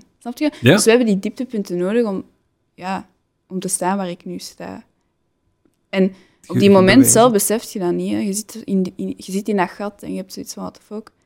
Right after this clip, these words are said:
Speaker 1: Maar gewoon blijven doorvechten en gaan voor wat je wilt gaan. En je komt er wel.
Speaker 2: Zij hier. <laughs> Zij. Amai. Ja, het, het je gelijk, zo simpel is het. <laughs> Maar je zit levende bewijs, Sam.
Speaker 1: <laughs>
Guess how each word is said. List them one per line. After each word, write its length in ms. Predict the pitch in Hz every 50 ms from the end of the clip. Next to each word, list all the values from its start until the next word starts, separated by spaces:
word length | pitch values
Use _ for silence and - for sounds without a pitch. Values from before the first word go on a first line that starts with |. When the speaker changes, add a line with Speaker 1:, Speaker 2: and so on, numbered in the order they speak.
| _ _ _ _ _ _ _ _ _ _ _ _ _ _ _ _ _ -
Speaker 1:
Maar 120 | 196 196
gewoon 280 | 190 190 196 202 196 190
blijven 360 | 185 180 190 208 220 208 190
doorvechten 720 | - 180 180 196 214 226 233 233 - - 240 240 247 240 -
en 300 | 208 196 196 190 196 190 _ _ _ _
gaan 240 | - 185 190 196
voor 100 | 202 202
wat 160 | 196 190 196 -
je 100 | 196 185
wilt 220 | 185 190 202 -
gaan. 380 | - 220 208 202 202 202 202 202 _ _ _ _ _
En 100 | - 196
je 120 | 190 185 180
komt 280 | - 185 190 208 -
er 80 | 196 190
wel. 300 | 190 190 190 196 208 202 _ _ _ _ _ _ _ _ _ _ _ _ _ _ _ _ _ _ _ _ _ _
Speaker 2:
Zij 260 | - - 123 104 98
hier. 180 | 87 - - - -
<laughs> 160 | 214 202 202 - - - - - -
Zij. 320 | - - 139 - - - - -
Amai. 240 | - 101 95 - - - - _ _ _ _ _ _ _ _ _ _ _ _ _ _ _ _ _ - - _
Ja, 280 | - 120 127 143 165 170
het, 320 | 156 151 127 - - - -
het 160 | 127 120 -
je 80 | 139 117
gelijk, 320 | 123 104 110 135 - -
zo 100 | - 147
simpel 340 | - - 127 123 - 120 117
is 140 | 151 - -
het. 160 | - - - _ _ - - - - - 208 220 233 - - 960 988 - -
<laughs> 840 | - - 233 - 262 - - - - 233 - - - - - 220 -
Maar 120 | 131 127 139
je 60 | 127
zit 180 | 135 131 131
levende 280 | 131 127 131 127 131 120
bewijs, 300 | 113 120 120 147 156 -
Sam. 240 | - 190 160 143 - _ _ _ _
Speaker 1:
<laughs> 180 | - 247 285